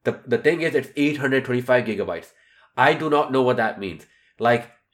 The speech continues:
why would you not go for one terabyte? Or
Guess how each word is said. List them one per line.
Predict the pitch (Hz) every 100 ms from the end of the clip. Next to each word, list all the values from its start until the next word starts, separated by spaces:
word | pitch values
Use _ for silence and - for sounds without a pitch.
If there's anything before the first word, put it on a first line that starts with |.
| _ _ _ _ _ _ _ _
why | 104 123 143 160 127
would | 131
you | 135
not | 131 131
go | 127
for | 135 123
one | 117 113
terabyte? | 123 117 104 95
Or | - 160 139 135